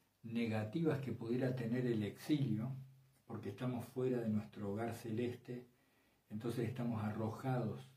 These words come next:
a la extranjería, a la lejanía del hogar, ¿no? El exilio. Quitándole ese aspecto negativo,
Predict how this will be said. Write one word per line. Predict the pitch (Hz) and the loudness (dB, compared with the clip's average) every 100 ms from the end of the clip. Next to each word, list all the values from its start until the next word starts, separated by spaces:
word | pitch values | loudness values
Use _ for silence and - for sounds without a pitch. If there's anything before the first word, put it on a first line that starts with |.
| - _ _ _ | -20 _ _ _
a | 107 | -6
la | 101 98 | -4 -4
extranjería, | - - 110 107 101 - 110 131 135 - - - - | -6 -12 -4 -2 0 -2 0 4 6 6 2 -4 -10
a | 101 | -14
la | 95 95 | -10 -8
lejanía | 98 - 104 117 120 | -10 -6 -4 0 0
del | 101 90 | 0 -4
hogar, | 90 104 110 - - | -8 -6 -6 -8 -10
¿no? | 123 - | -12 -10
El | 98 | -10
exilio. | 92 - 135 110 - - - - - - _ _ | -12 -10 -6 -6 -6 -12 -20 -20 -20 -20 _ _
Quitándole | - 131 185 180 160 151 | -4 4 8 10 10 8
ese | - - | 6 2
aspecto | - 135 131 131 | 2 0 2 2
negativo, | 123 113 113 110 135 113 107 | 2 0 -4 -4 -2 -2 -4